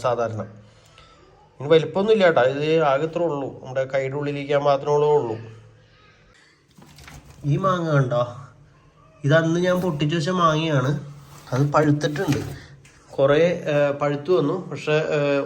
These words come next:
ഒന്ന് രണ്ടെണ്ണത്തിനുള്ളിൽ പുഴുവിനെ കണ്ടു, ബാക്കിയുള്ളതിൻ്റെ ഉള്ളിൽ നിന്നും പുഴുവിനെ കണ്ടില്ല, നമ്മൾ മുന്നേ പൊട്ടിച്ചു വെച്ചതിൻ്റെ. പക്ഷെ ഇത് ഞങ്ങൾക്ക് തിന്നാൻ പറ്റില്ല. അപ്പൊ നമ്മുടെ പാല് ഇവിടെ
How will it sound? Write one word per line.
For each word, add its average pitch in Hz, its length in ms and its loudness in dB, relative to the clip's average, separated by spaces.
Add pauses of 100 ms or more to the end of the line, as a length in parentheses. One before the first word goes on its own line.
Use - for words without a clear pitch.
ഒന്ന് 143 220 -4
രണ്ടെണ്ണത്തിനുള്ളിൽ 208 640 -2
പുഴുവിനെ 175 360 0
കണ്ടു, 147 240 0
ബാക്കിയുള്ളതിൻ്റെ 143 460 -4
ഉള്ളിൽ 147 140 -6
നിന്നും 156 180 -10
പുഴുവിനെ 143 280 -4 (100)
കണ്ടില്ല, 147 280 -4 (100)
നമ്മൾ 127 160 -6 (100)
മുന്നേ 135 180 -2
പൊട്ടിച്ചു 151 400 -6
വെച്ചതിൻ്റെ. 127 380 -4 (640)
പക്ഷെ 117 180 -12
ഇത് 123 140 -4
ഞങ്ങൾക്ക് 127 300 -6
തിന്നാൻ 139 280 -2
പറ്റില്ല. 139 640 -6 (500)
അപ്പൊ 110 140 -14
നമ്മുടെ 131 300 -12 (160)
പാല് 127 340 -2 (140)
ഇവിടെ 143 180 -4